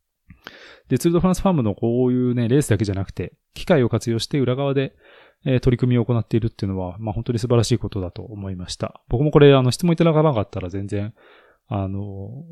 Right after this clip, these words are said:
見逃してたところだったので、ありがとうございます。で、ちなみにこれは、あの、フランスの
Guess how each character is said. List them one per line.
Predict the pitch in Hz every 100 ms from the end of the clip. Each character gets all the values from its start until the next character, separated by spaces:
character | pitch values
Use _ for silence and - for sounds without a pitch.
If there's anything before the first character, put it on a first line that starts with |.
| 202 202
見 | 123
逃 | 117 117
し |
て | 131
た | 87 78
と | -
こ | -
ろ | 92
だ |
っ | 90
た | 98
の | 90
で、 | 92 104
あ |
り | 101
が | 101
と | 90
う |
ご | 87
ざ | 92
い | 90
ま | -
す。 | - - - _ _ _ _ _ _ -
で、 | 143 139
ち | 180
な |
み | 202
に |
こ | 196
れ | 190
は、 | 175
あ |
の、 | 160
フ | 147
ラ | 170
ン | 180
ス | - 180
の | 165 156